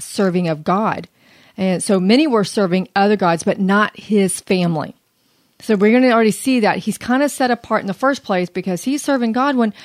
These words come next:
when others around him are not. And, you know, Joanna, if you think about it, how many times we see that now? There, there'll be people who are really celebrating the Lord, and then you'll have all, or actually there's a lot of people who are not celebrating the Lord, and there's just a few who are really, truly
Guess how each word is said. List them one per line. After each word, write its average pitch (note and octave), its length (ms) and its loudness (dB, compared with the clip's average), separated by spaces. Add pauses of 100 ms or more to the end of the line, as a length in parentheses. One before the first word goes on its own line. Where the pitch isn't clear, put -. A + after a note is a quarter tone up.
(120)
when A#3 140 2
others C4+ 260 2
around G#3 300 0
him G3 100 0
are F3 80 -2
not. E3+ 320 -2 (220)
And, G#3 260 -4
you A#3 60 2
know, A#3+ 160 2
Joanna, A#3 260 0
if A#3+ 100 -4
you A3+ 60 -2
think A3+ 160 0
about G3+ 180 2
it, F3 60 0
how E3+ 100 -2
many G#3 120 0
times G#3+ 240 -2
we F#3+ 100 -4
see F#3 160 -4
that E3+ 160 -2
now? E3+ 260 -6 (300)
There, F#3+ 300 0
there'll F#3+ 180 0
be F#3 140 -2
people G#3+ 340 -2
who G3+ 100 2
are F3 120 0
really A3+ 240 4
celebrating A3 420 0
the G3 60 0
Lord, F#3+ 280 0
and F3 140 -4
then F3 140 -4
you'll F#3 100 -2
have F#3 220 -2
all, F3+ 180 0 (220)
or E3+ 320 -4
actually G3+ 300 0
there's F3 100 -4
a E3+ 40 -2
lot F3+ 200 2
of A#3 80 0
people G3+ 200 0
who E3+ 60 0
are D#3+ 80 0
not E3+ 280 0
celebrating E3+ 500 -4
the D#3+ 80 -6
Lord, D#3+ 200 -4 (300)
and F3+ 320 -4 (800)
there's G3+ 180 0
just B3+ 160 -4
a - 60 0
few A#3+ 300 0
who A3 60 2
are F#3+ 140 4
really, F#3+ 320 0
truly F#3 560 -4